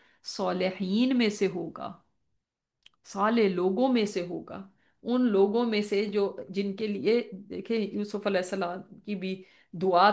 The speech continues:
थी कि, "अल्लाह ताला मुझे तवफ़्फ़नी मुस्लिमम व अलहिक़नी बिस्सॉलिहीन," नेकों के साथ मिला देना,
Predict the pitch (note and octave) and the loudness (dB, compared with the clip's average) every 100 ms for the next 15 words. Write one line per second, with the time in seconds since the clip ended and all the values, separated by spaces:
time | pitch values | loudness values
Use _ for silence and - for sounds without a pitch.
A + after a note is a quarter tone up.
0 | G#3 G#3 G3+ E3+ F3 E3 F#3+ G3+ G#3+ B3 | 4 -2 2 2 2 2 2 2 0 -2
1 | - _ - F3 F3+ G#3 C#4+ - _ _ | -12 _ -14 -6 2 4 2 -4 _ _
2 | _ _ _ - F3+ F3+ F3+ G#3 G3+ G#3 | _ _ _ -10 -2 0 0 0 0 2
3 | G3 G3+ - A3+ A#3 C#4 C4 - G3 G#3+ | 0 0 0 0 2 2 2 4 4 4
4 | G#3 F#4 - G4 E4 C#4 G3+ G#3 - F#3+ | 2 0 2 2 4 2 2 -2 -2 0
5 | F3+ F3+ F3 F#3 G3+ G#3+ F#3 F#3 G#3+ A3 | 0 -2 -4 -4 -2 -2 -2 0 -2 0
6 | D4 C4+ B3+ B3 F3+ F#3 F#3 F3 E3+ - | -2 2 0 0 -4 -4 -6 -4 -4 -4
7 | - - G#3+ | -6 -10 -12